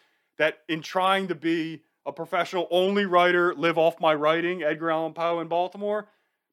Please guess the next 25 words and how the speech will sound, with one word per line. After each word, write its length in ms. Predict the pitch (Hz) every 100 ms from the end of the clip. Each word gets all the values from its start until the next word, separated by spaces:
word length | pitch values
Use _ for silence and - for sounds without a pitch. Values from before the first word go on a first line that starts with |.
| -
there's 180 | 202 202
no 140 | 226
copyright 600 | 226 220 240 226 147 117
law. 360 | 110 107 120 - _ _ _
So 380 | - 185 185 175 _ _ _
aside 420 | 160 - 214 226 202
from 340 | 226 196 165 _ -
newspapers 560 | 185 202 214 190 190
and 80 | 170
publications 680 | 180 185 175 180 175 175 156
in 60 |
America, 640 | 160 165 165 170 175 151 - _ -
maybe 320 | 151 220 247
not 300 | 180 175 139
liking 540 | 127 165 185 208 208
the 100 | 202
shit 200 | 208 226
he 100 | 208
wrote, 360 | 226 233 233 226 _ _ _ _
maybe 300 | 110 160 180
not 220 | 180 156
wanting 260 | 123 160 185
to 60 |
publish 440 | 180 190 196 202 -
it, 260 | 220 214